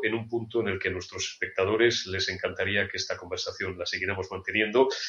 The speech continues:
durante mucho tiempo más. Yo le agradezco su cortesía y su amabilidad, eh, en mi nombre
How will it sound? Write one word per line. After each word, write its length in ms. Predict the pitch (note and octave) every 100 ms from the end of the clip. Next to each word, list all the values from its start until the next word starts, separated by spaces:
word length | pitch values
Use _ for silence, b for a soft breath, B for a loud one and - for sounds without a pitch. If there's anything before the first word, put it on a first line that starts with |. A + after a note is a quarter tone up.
| B -
durante 580 | G#2+ G#2+ G#2 G#2+ G#2 F#2+
mucho 280 | A2 G#2+ G2
tiempo 320 | F#2+ F#2 F2
más. 300 | F2 - -
Yo 140 | C#3+ D#3
le 120 | C#3+
agradezco 760 | A#2 A2+ A#2+ - B2+ A#2+ G#2+
su 260 | G2 - F#2
cortesía 600 | - F2 F2 - D3+ B2+
y 60 | A#2
su 160 | -
amabilidad, 500 | G2 F#2 F#2 G2+ E3
eh, 560 | G3 - _ _ - _
en 160 | - _
mi 60 | -
nombre 340 | B2+ B2+ C#3+